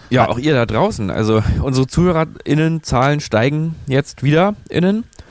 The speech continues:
Speaker 1: Und, äh, wer da jetzt irgendwie auf die Idee gekommen ist, dass er unsere Musik vielleicht ganz gerne mag, einfach mal bei Danny anrufen, da stehen noch ein paar tausend Platten rum.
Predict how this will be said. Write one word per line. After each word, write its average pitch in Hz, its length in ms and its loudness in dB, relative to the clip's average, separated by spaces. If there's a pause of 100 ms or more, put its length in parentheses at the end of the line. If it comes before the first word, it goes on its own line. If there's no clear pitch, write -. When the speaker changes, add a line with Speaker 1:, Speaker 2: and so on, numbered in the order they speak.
(340)
Speaker 1:
Und, 131 440 0
äh, 123 180 2
wer 123 120 4
da 127 100 2
jetzt 123 180 -2
irgendwie 127 300 -2
auf 82 120 2
die 110 120 -4
Idee 117 160 2
gekommen 131 320 -2
ist, 101 160 -4
dass 110 120 0
er 104 120 2
unsere 104 180 -2
Musik 107 260 -2
vielleicht 139 180 -2
ganz 104 140 -2
gerne 95 200 2
mag, 98 180 0
einfach 160 160 -2
mal 143 80 2
bei 113 120 0
Danny 127 260 2
anrufen, 95 260 -4
da 98 80 0
stehen 120 220 -2
noch 113 160 0
ein - 80 -12
paar 120 180 2
tausend 104 300 -2
Platten 71 240 -2
rum. 87 240 -6